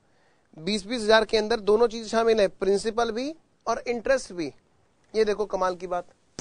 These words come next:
यानी question ने हमें क्या data दे रखा है भाई? Question ने जो हमें data दे रखा है बेटे, वो क्या data है? इस टेबल का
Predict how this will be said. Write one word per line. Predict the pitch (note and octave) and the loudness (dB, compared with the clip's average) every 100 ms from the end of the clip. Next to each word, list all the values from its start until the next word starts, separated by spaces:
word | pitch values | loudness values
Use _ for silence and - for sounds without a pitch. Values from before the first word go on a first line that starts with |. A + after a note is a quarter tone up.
| - - _ _ _ | -18 -20 _ _ _
यानी | F3 F#3+ B3+ | -2 -2 -4
question | A3+ A3 - A#3+ | -6 -8 -8 -8
ने | |
हमें | B3 B3 | -6 -8
क्या | A3+ A3+ | -4 -2
data | A#3 A#3 A#3 | -2 -2 -4
दे | G#3+ | -4
रखा | A3+ - A3 | -6 -6 -8
है | |
भाई? | G#3 G#3+ C4 _ _ _ _ _ _ _ _ _ _ _ _ _ _ _ _ _ _ - | -8 -12 -14 _ _ _ _ _ _ _ _ _ _ _ _ _ _ _ _ _ _ -6
Question | G3 - A3+ | -6 -4 -8
ने | A#3+ | -6
जो | A#3+ | -6
हमें | A3+ A3 | -6 0
data | G3+ G3 | 0 0
दे | G3+ G3 | -4 -8
रखा | F#3+ F#3 | -6 -6
है | F#3 | -8
बेटे, | E3 C3+ - _ _ _ _ _ _ _ _ - | -10 -16 -16 _ _ _ _ _ _ _ _ -12
वो | F3 F3+ | -12 -6
क्या | G3+ A3 | -4 -2
data | G#3 F#3+ F3 | -4 -4 -6
है? | C3+ - _ _ _ _ _ _ _ _ _ _ _ _ _ _ _ _ _ _ _ | -8 -16 _ _ _ _ _ _ _ _ _ _ _ _ _ _ _ _ _ _ _
इस | B3+ - - | -8 -8 -4
टेबल | G#3 G3+ A3+ | -2 0 -4
का | G3+ F3+ F3+ | -2 0 0